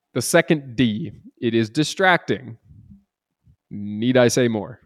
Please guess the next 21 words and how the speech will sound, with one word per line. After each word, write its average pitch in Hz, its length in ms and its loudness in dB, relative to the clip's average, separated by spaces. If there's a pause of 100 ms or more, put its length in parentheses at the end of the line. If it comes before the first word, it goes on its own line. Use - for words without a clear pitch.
(140)
No, 98 300 -12 (340)
not 101 140 -10
really. 95 420 -12 (120)
It's, - 340 -6
it's - 420 -8 (260)
always 131 640 8 (680)
pulling 139 420 6
our 113 240 0
attention 120 540 -2
away 107 540 0
from 98 440 -6
something 110 400 -2
else 107 260 0
that - 120 -8
we're 101 100 -14
probably 110 580 0
supposed - 640 -2
to 123 60 -4
be 107 120 -6
focused - 520 -6
on, 127 360 -2